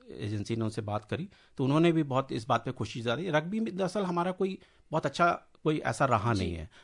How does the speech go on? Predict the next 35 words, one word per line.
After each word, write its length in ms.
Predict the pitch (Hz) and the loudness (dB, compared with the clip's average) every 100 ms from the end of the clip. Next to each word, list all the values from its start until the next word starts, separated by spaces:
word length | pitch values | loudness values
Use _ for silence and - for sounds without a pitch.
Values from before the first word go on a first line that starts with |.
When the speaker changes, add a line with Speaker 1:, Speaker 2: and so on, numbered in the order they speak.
| - | -2
Speaker 1:
और 180 | 127 139 | 2 2
ये, 240 | 151 170 | 2 2
अ, 300 | 170 135 131 127 - _ | 0 -2 -4 -4 -10 _
तब 200 | 160 160 - | 2 2 2
पहली 220 | 139 160 | 4 4
बार 140 | 156 147 | 4 2
तब 120 | 151 - | -2 0
चर्चा, 280 | 135 - - | -2 -2 -6
चर्चा 360 | 139 131 151 | -2 0 0
में 120 | 147 | 0
आया 100 | 139 | 0
था 100 | 143 | -2
जब 160 | 165 160 | -4 -2
Commonwealth 500 | 139 127 143 135 131 131 | 0 0 0 -2 -2 -4
में 140 | 139 | -4
यहाँ 280 | 123 139 - _ _ _ _ - | -2 -4 -8 _ _ _ _ -6
लोगों 200 | 123 123 | -2 -2
ने 80 | 139 | -2
देखा 260 | 123 120 147 | -2 -2 -2
कि 100 | 151 | -2
भारतीय 340 | 117 117 139 | -2 -4 -4
टीम 240 | - 135 | -4 -2
भी 100 | 135 | 0
रग्बी 260 | 135 104 113 | -2 -2 -4
खेलती 400 | - 110 92 117 | -4 -4 -2 -4
है। 160 | 170 165 | -4 -8
Speaker 2:
जी। 160 | 214 101 | -10 -10
Speaker 1:
अब 160 | 101 | -10
सबको 340 | - - - 127 | -10 -12 -6 -2
याद 260 | 117 120 | -2 -2
होगा 160 | 117 131 | -4 -4
दो 160 | 120 | -4
हज़ार 200 | 113 117 | -2 -4
दस 200 | 107 110 117 | -4 -6 -4
में 160 | 113 | -8